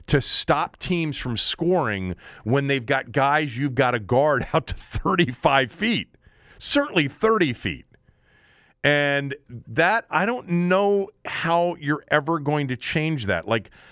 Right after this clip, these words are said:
I don't know what you could do defensively. Um, what, what you could do is you could shorten the shot clock.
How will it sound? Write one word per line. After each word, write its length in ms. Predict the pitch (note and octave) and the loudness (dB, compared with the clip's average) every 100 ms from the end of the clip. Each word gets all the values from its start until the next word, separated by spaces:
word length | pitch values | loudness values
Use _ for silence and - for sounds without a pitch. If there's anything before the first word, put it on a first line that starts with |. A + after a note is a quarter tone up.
| - - | -20 -4
I 140 | - F#3 | 2 2
don't 240 | B3 B3 | 2 0
know 160 | G3 G3 | 2 2
what 340 | F#3 F3+ - | 2 -2 -4
you 100 | F3 | -8
could 300 | - - C#3 | -2 0 0
do 220 | A#2 D#3+ D3+ | 0 0 0
defensively. 1300 | A#2 A#2+ - D#3 E3 - C#3+ F#2+ F#2+ F2 E2 D2+ - _ - - - _ _ | -2 -4 0 0 0 -2 -2 -2 -2 -2 -4 -6 -12 _ -20 -20 -20 _ _
Um, 460 | C3+ C3 C3 C3 C3 - D3 | 2 4 2 0 -6 -8 -4
what, 260 | E3 F3 | -2 0
what 160 | F3 F3+ | -2 -2
you 120 | D#3 | -2
could 120 | E3 | -4
do 140 | D3+ F#3+ | -2 -2
is 120 | A#2 | -2
you 80 | C3 | -4
could 180 | C3+ - | -6 -4
shorten 400 | - F3 - B2+ | -2 -2 -2 -6
the 40 | |
shot 320 | - C#3 C3+ | 0 0 0
clock. 380 | - G2 F#2+ | -2 -2 -2